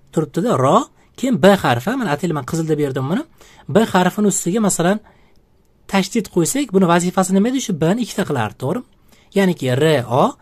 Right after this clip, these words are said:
mana r, o turibdi. Hamda bu qizilda o'rniga birinchi bo'lib b harfini ustiga sukun kelardi, ikkinchisi esa hech nima qo'yilmasdi, to'g'rimi?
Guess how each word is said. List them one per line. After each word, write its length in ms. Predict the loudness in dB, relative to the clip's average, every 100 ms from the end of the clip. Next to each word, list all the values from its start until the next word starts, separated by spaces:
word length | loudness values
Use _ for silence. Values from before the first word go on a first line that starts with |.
| _ _
mana 160 | -4 -2 0
r, 20 | 0 0 -2
o 20 | -2
turibdi. 340 | -4 -8 -6 -6 -6 _ _ _ -20 -10
Hamda 320 | -4 -2 0 -2 -4 _ _ _ _ _ -20 -20 _ -4
bu 60 | -4 0
qizilda 320 | 4 4 8 6
o'rniga 360 | 6 2 -2 -4 -8 _ _ -2
birinchi 300 | 0 -2 2
bo'lib 200 | 4 4 0 _ _ _ _ _ 2
b 20 | 4 4
harfini 320 | 2 0 0 -2
ustiga 220 | -2 -2 -2
sukun 200 | 0 0
kelardi, 400 | 0 0 0 0 -2 -4
ikkinchisi 380 | -6 -2 0 0 -2
esa 160 | -2 -6 -8 -20 _ -6
hech 140 | -4 -2
nima 100 | 0 4
qo'yilmasdi, 380 | 4 2 -4 -4
to'g'rimi? 220 | -6 -6